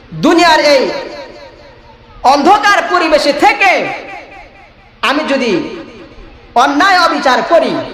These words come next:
আমি যদি আমার সতীত্বের হেফাজত না করি, আমি যদি আমার ইজ্জতের হেফাজত না করি, পর্দার বিধানকে আমি যদি মেনে না চলি, নামাজের বিধানকে যদি আমি মেনে না চলি, সম্মানিত মা বোন, সে যে বলেছিলাম,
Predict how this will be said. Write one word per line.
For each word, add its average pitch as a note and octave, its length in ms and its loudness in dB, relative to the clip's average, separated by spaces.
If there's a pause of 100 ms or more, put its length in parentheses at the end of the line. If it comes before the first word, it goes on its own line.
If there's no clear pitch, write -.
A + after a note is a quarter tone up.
(460)
আমি D#4 220 0
যদি E4 160 -2
আমার C#4+ 200 2
সতীত্বের D#4+ 560 0
হেফাজত F4 380 0
না C#4 320 0
করি, G3 220 -2 (640)
আমি D4+ 240 0
যদি D4 220 -2
আমার B3 280 0 (320)
ইজ্জতের F#4+ 520 0
হেফাজত F#4+ 440 0
না C#4+ 220 0
করি, G3 240 -2 (440)
পর্দার C#4+ 380 2
বিধানকে F4+ 540 0
আমি F#4+ 200 2
যদি D4 600 -6
মেনে B3+ 300 0
না G#4 260 2
চলি, A#3+ 260 0 (600)
নামাজের C4 480 0
বিধানকে D4+ 540 -2
যদি D4+ 180 -2
আমি C4 160 0
মেনে D4+ 260 0
না E4+ 280 2
চলি, A3+ 160 -4
সম্মানিত C#4+ 560 -4
মা F3 220 -2
বোন, D3+ 220 -6 (500)
সে E4 260 0
যে E4 100 0
বলেছিলাম, B3 680 0